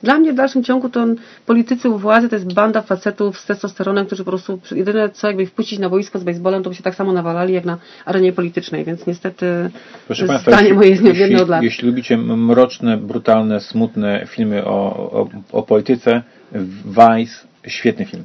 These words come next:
Speaker 2: Co u ciebie na miejscu trzecim?
Speaker 1: U mnie na miejscu trzecim nieustannie od lat, Glena mi też to przy-, przypomniała, bo
Speaker 2: Jak
Speaker 1: tak
Speaker 2: to
Speaker 1: sobie
Speaker 2: od lat?
Speaker 1: siedząc, znaczy w sensie, że cały czas gdzieś ten film do mnie powraca.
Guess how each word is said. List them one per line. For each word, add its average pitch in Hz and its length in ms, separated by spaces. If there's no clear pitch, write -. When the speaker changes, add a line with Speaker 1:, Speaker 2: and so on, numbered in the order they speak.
Speaker 2:
Co 147 100
u 143 40
ciebie 123 120
na 113 60
miejscu 107 160
trzecim? - 200
Speaker 1:
U 523 40
mnie 466 80
na 392 100
miejscu 359 260
trzecim 262 380
nieustannie 240 580
od 202 60
lat, 220 200
Glena 220 220
mi 196 80
też 196 120
to 190 80
przy-, - 120
przypomniała, 208 600
bo 208 60
Speaker 2:
Jak - 80
Speaker 1:
tak 180 80
Speaker 2:
to 220 60
Speaker 1:
sobie 190 180
Speaker 2:
od 185 40
lat? 185 100
Speaker 1:
siedząc, 202 1040
znaczy 247 320
w - 40
sensie, 247 240
że 226 120
cały 233 180
czas 214 140
gdzieś 202 140
ten 202 140
film 208 180
do 202 60
mnie 196 140
powraca. 202 560